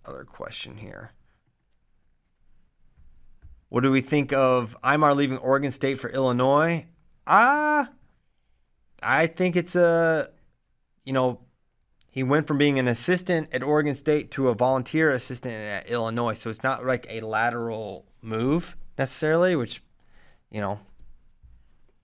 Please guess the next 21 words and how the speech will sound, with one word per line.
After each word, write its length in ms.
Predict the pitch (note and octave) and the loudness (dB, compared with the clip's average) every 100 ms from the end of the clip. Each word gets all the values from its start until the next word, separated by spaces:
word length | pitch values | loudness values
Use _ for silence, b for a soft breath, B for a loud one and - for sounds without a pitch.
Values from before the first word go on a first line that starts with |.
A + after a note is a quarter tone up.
| - | -4
that's, 300 | G#2+ G#2+ - | -4 -4 -8
I 80 | G2+ | -6
think 180 | G#2+ A#2 | -4 -4
is 160 | G2 F#2+ | -6 -6
notable. 680 | F#2+ G#2+ A#2 C#3+ D#3+ D3 _ | -4 -2 0 2 0 -2 _
I 100 | G#2 | -18
think 440 | G2+ A2 G#2+ - _ _ _ _ _ _ _ _ _ - | -10 -8 -8 -12 _ _ _ _ _ _ _ _ _ -6
Illinois 320 | G#2+ A2 A2+ | -2 2 2
was 140 | G#2+ G2+ | 0 -2
a 40 | |
good 200 | A2 G#2 | -4 -4
spot 340 | - G2+ G#2 - | 0 2 2 2
for 280 | A#2+ A2+ | 0 2
him 300 | A2 A2+ G#2+ | 2 0 -2
previously. 540 | G2 B2 B2 B2+ D#3 C#3+ | -4 -2 -2 -2 -2 0
I 60 | |
think 280 | A#2+ F3 - - b b b _ | 0 -2 -2 -14 b b b _
from 200 | D#3 D3 | 0 2
a 60 | C3+ | 2
competitive 640 | C3+ A#2+ - C#3+ F#3 A3 | 0 -2 2 2 2 -2
standpoint, 680 | - G#3 G#3+ G#3+ A3+ A#3+ A#3 | -4 -2 -2 0 0 0 -2